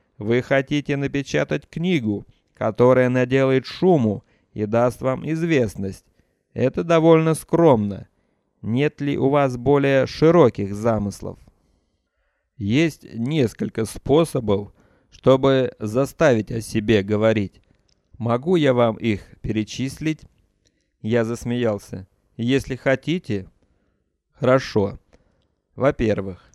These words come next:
я посоветую вам поместить о себе в газетах статейку. Пресса должна знать, что вы чрезвычайно богатый человек. Существуют агенты, занимающиеся составлением статей. Я полагаю,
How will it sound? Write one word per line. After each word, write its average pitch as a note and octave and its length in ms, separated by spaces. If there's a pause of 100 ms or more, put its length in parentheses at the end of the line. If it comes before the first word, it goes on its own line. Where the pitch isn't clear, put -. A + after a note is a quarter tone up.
(160)
я A#2+ 380
посоветую C#3 800
вам A#2+ 360
поместить A#2 680
о A#2 100
себе B2+ 520
в G#2 120
газетах A#2+ 600
статейку. G#2+ 800 (640)
Пресса B2 440
должна B2 480
знать, A#2+ 460
что - 240
вы A#2+ 160
чрезвычайно A#2 920
богатый A2+ 560
человек. A#2+ 680 (600)
Существуют D3 760
агенты, A2 640
занимающиеся A2+ 1000
составлением B2 840
статей. B2+ 640 (480)
Я A2+ 320
полагаю, C3+ 800